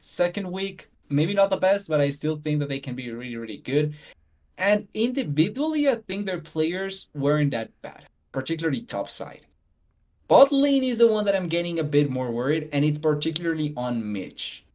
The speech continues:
Mitch, I'm still not sure what to make of, and I feel like he's the one that has to step up a bit more with team play to make this team shine a bit more, because I feel like he's,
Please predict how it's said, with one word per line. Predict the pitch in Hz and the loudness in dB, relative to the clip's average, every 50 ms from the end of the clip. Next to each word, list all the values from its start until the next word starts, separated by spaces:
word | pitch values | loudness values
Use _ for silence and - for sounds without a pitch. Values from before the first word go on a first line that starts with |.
| _ - | _ -2
Mitch, | 160 226 - 247 | -2 0 2 4
I'm | 277 247 220 160 | 4 2 2 0
still | 147 - 190 190 | -4 -4 -4 -4
not | 185 180 156 147 | -2 -2 -2 -2
sure | - - 156 147 | 0 2 2 2
what | 139 127 127 123 123 | 2 0 -2 -4 -6
to | - - | -8 -8
make | 123 117 113 113 117 113 - - | -6 -6 -4 -4 -6 -6 -6 -8
of, | 98 87 - - | -8 -8 -6 -8
and | 107 113 113 | -6 -6 -6
I | 113 | -6
feel | 113 - 175 | -6 -6 -2
like | 185 196 180 151 147 147 - - - _ _ _ | 0 2 2 2 0 -4 -10 -18 -20 _ _ _
he's | - 196 190 | -8 -4 -2
the | 208 | 2
one | 247 233 214 208 | 2 4 6 6
that | 202 180 | 4 4
has | 147 160 156 156 - | 4 2 0 0 -2
to | - | -4
step | 147 - - - 147 143 147 - | -8 -4 2 4 4 4 4 2
up | 139 135 139 | -2 0 -2
a | 131 | -4
bit | - 127 120 117 | -6 -6 -6 -6
more | 120 113 113 127 139 151 175 175 175 - - _ _ _ _ _ 151 | -4 -4 0 2 2 2 2 0 -4 -10 -20 _ _ _ _ _ 4
with | 147 156 160 160 - | 6 6 6 4 0
team | - 175 170 165 | -4 -4 -4 -4
play | 156 185 196 202 214 214 - - _ _ | -4 -2 -2 -2 -2 -4 -8 -14 _ _
to | - - 151 151 | -4 0 2 4
make | 147 139 147 147 147 147 | 6 6 6 4 4 4
this | 143 135 - | 2 -2 -2
team | - 143 139 135 127 117 117 - | 0 0 0 0 0 -4 -8 -12
shine | - - - 135 127 131 123 | -10 -8 -6 -4 -4 -4 -4
a | 117 | -4
bit | 117 110 107 - - | -4 -6 -8 -8 -12
more, | 98 82 | -14 -12
because | - 110 - - | -12 -10 -8 -6
I | 139 | -6
feel | - - 262 | -4 -2 -4
like | 403 320 - | -4 -4 -2
he's, | - 156 147 151 | -2 -2 -2 -4